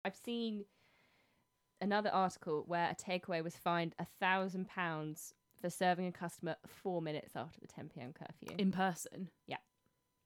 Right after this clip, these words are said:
Speaker 2: A thousand pounds?
Speaker 1: Yeah.
Speaker 2: That's a lot. <sighs> I hope it was like, Be-, do you remember when Beyonce got that Nando's order and it was, like, thirteen grand? Hopefully it was that.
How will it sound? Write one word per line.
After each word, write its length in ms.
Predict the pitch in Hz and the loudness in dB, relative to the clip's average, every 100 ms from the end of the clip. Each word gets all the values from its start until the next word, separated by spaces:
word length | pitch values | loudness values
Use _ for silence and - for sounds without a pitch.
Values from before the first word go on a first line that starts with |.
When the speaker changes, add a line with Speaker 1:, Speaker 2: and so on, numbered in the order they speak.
| _ _ | _ _
Speaker 2:
A 60 | 190 | -6
thousand 540 | - - 170 170 170 | -4 2 4 4 2
pounds? 640 | 160 170 147 139 143 151 - - _ | 0 0 0 -2 -4 -8 -12 -18 _
Speaker 1:
Yeah. 100 | - - _ _ - | -14 -14 _ _ -20
Speaker 2:
That's 180 | - - | -18 -12
a 60 | |
lot. 380 | 147 71 69 - - _ _ _ _ _ _ _ _ _ _ _ _ _ - | -10 -8 -8 -10 -16 _ _ _ _ _ _ _ _ _ _ _ _ _ -20
<sighs> 240 | - - | -12 -8
I 80 | 180 | -6
hope 220 | 175 196 - | -2 -4 -4
it 80 | - | -8
was 80 | 170 | -4
like, 140 | 175 165 | -4 -4
Be-, 80 | 180 | -10
do 40 | - - | -10 -6
you 80 | |
remember 260 | 190 196 196 | -2 0 2
when 100 | 214 | 0
Beyonce 140 | - 170 | -2 -4
got 120 | 147 | -2
that 120 | 170 | -2
Nando's 360 | 180 185 180 156 | 0 0 2 2
order 220 | 156 156 | 0 -2
and 80 | 160 | -4
it 60 | 156 | -4
was, 80 | |
like, 180 | 165 - | -2 -2
thirteen 400 | - 180 - 170 | 0 0 0 -2
grand? 340 | 165 175 151 160 | 0 0 0 -6
Hopefully 280 | - - | -8 -4
it 60 | 277 | -2
was 100 | 208 | 0
that. 300 | 226 214 - | 0 -2 -4